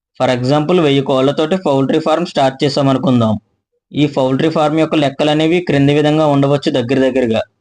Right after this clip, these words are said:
So first of all వివరణ చూసుకుంటే కోళ్ల పిల్లలు వెయ్యి ఇంటూ నలభై is equal to ధర వచ్చేసి నలభై వేలు.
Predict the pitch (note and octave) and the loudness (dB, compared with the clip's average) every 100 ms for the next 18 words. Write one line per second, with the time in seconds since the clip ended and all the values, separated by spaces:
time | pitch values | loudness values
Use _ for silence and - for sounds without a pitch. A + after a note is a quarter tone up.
0 | _ _ _ _ _ - D#3+ D3 C3+ D3 | _ _ _ _ _ -6 -2 -2 -2 -4
1 | D3+ E3 D3 C#3 D3+ D#3+ E3 D#3 - D3 | -2 0 2 2 0 0 0 0 -2 -2
2 | C#3 F#3 D#3+ C#3 D3 C#3+ C3+ B2 A2+ - | 0 -2 0 0 0 0 0 0 -4 -8
3 | _ _ _ _ - C#3+ C#3+ D#3 E3+ D#3+ | _ _ _ _ -4 0 2 2 2 0
4 | F3+ D3+ C#3 - B2+ A#2 _ _ _ _ | 0 2 0 -2 -4 -6 _ _ _ _
5 | - C3 D3 C3+ D3+ D3 F3 C#3+ C3+ C#3+ | -10 -4 -2 0 0 0 0 0 0 0
6 | D3+ D3+ F3+ D3 C3+ C#3 C3 C3 C3 | -2 0 0 0 0 2 2 0 -2